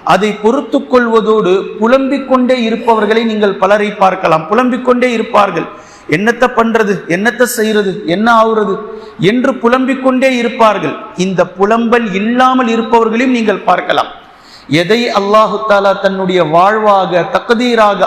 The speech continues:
ஆக்கினானோ, அதை அப்படியே ஏற்றுக்கொள்வது, அதை அப்படியே பொருந்திக் கொள்வது, இதுதான் நமக்காக அல்லாஹு தாலா விதித்தது என்று ஏற்றுக்கொள்ளக்கூடிய அந்த மனப்பக்குவம்.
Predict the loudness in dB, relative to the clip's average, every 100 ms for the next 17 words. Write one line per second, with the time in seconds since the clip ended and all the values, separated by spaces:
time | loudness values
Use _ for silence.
0 | 0 0 -4 0 2 0 -4 -8 -16 -20
1 | -4 0 0 0 -2 -2 0 -2 0 0
2 | 2 0 0 -4 -2 -2 0 -2 -6 -14
3 | -20 -20 -12 0 2 2 0 -2 0 0
4 | 2 0 0 2 2 0 0 0 0 -2
5 | -4 -2 2 2 2 0 0 0 0 2
6 | 2 2 0 2 2 0 -2 0 0 -2
7 | -4 -2 -2 0 0 0 0 0 0 -2
8 | -2 -2 0 -2 -2 -2 -2 -4 -14 -18
9 | -2 0 2 0 2 0 0 -2 -2 -2
10 | -2